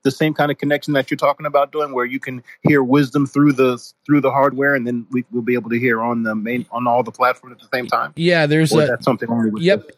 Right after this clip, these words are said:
Speaker 2: you can, you can plug your phone into this system, uh, via, uh, you can do a Bluetooth thing, but I, when I used that one, I used, it's, uh, to get kinda geeky here, it's a T R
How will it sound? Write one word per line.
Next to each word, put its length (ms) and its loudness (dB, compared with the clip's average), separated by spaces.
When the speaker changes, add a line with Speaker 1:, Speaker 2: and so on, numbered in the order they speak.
Speaker 2:
you 140 0
can, 380 0
you 140 0
can 160 0
plug 340 0
your 280 0
phone 400 2
into 600 2
this 220 0
system, 600 -2
uh, 360 2
via, 400 2
uh, 560 0
you 120 -2
can 240 2
do 160 2
a 60 2
Bluetooth 480 2
thing, 260 0
but 160 0
I, 240 2
when 240 0
I 60 2
used 280 0
that 280 0
one, 280 2
I 200 0
used, 500 2
it's, 300 -4
uh, 240 0
to 80 2
get 180 0
kinda 240 2
geeky 240 0
here, 180 4
it's 120 -2
a 40 2
T 480 -2
R 500 2